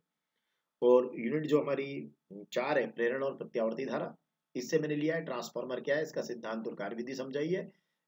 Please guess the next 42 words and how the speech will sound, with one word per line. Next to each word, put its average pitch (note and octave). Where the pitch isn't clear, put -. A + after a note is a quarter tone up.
या D#3
इसके -
अथवा D3+
में E3
लिया D#3+
लेंज D3+
का D#3+
नियम C#3
लिखिए C3+
और F3
बताइए C3
कि C3
ये C3
ऊर्जा A2
संरक्षण A2
के A2
नियम G2+
के -
अनुकूल D3
है। D3
तो D#3+
ये E3
दो D#3
अंक D#3
आप, A#2+
दो D3+
प्रश्न -
आपके -
पाँच B2+
पाँच B2
अंक A2
के -
हो A#2+
जाएंगे। G2+
तो D#3+
इस D#3
तरीके E3+
से F3+
दो D#3
प्रश्न E3
आपके B2+
आ-, B2+